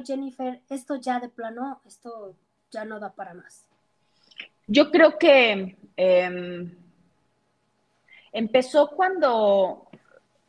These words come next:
Speaker 2: no sé, yo creo que cuando estaba embarazada de, de Mateo, em, creo que ahí se agravaron muchísimo las cosas, eh, porque en, en su momento, Mateo y Sofi se llevan cinco a-, casi cinco años, ¿no? Entonces es
Speaker 1: O sea,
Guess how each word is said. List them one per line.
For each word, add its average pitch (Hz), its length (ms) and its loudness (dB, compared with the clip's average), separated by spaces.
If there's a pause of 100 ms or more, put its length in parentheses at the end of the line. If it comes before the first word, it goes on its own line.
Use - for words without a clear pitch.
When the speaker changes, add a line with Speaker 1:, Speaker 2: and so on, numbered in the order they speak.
(160)
Speaker 2:
no 220 220 -6
sé, 214 220 -6
yo 220 120 -4
creo 240 200 -8
que 214 600 -4 (1600)
cuando 214 180 0
estaba 247 240 0
embarazada 202 560 2
de, 190 140 -4
de 160 200 -8
Mateo, 175 600 -2 (420)
em, 185 480 0
creo 202 160 -10
que 233 100 0
ahí 226 80 0
se 247 120 -2
agravaron 196 680 2 (100)
muchísimo 190 580 -8
las 160 240 -2
cosas, 190 640 0
eh, 151 720 -4 (140)
porque 185 520 2 (140)
en, 202 200 -4
en 208 120 0
su 226 120 0
momento, 247 600 2 (320)
Mateo 196 320 -4
y 233 40 -2
Sofi 220 240 -8
se 196 160 -8
llevan 185 480 -4
cinco 180 320 -6
a-, 151 140 -2
casi 196 240 -4
cinco 165 320 -8
años, 135 260 -8
¿no? 202 80 -6
Entonces 185 320 -10
es 185 80 -2
Speaker 1:
O 180 100 2
sea, - 20 -4